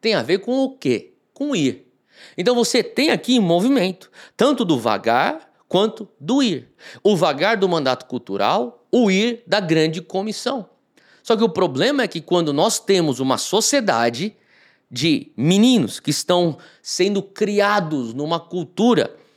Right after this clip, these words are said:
onde eles são super, e eu vou inventar aqui uma palavra, amadrinhados. Tá? O que quer dizer isso?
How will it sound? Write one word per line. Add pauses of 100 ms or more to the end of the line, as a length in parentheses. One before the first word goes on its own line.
(160)
onde (160)
eles
são (220)
super,
e
eu
vou
inventar
aqui
uma
palavra, (440)
amadrinhados. (880)
Tá? (260)
O
que
quer
dizer
isso?